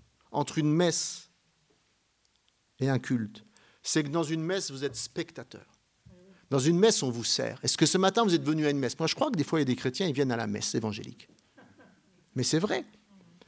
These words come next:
Et je crois que, euh, et je crois que souvent, tout ce qui vous fait devenir spectateur, vous allez à la messe.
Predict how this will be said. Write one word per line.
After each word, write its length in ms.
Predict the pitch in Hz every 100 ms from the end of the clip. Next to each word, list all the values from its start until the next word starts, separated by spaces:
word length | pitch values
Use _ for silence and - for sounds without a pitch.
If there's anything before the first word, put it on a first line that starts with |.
| -
Et 80 | 160
je 80 | 185
crois 240 | 208 254
que, 220 | - 180 - 165
euh, 240 | 151 156 151 -
et 60 | 151
je 100 | 165
crois 220 | 254 302
que 100 | -
souvent, 400 | 190 175 294 320 - - - -
tout 160 | - 359
ce 80 | -
qui 160 | 285
vous 160 | 277 254
fait 180 | - 226
devenir 400 | 233 214 233 -
spectateur, 640 | - 262 262 214 214 302
vous 160 | 208 175
allez 140 | 180
à 40 |
la 120 | 170 151
messe. 400 | 131 - -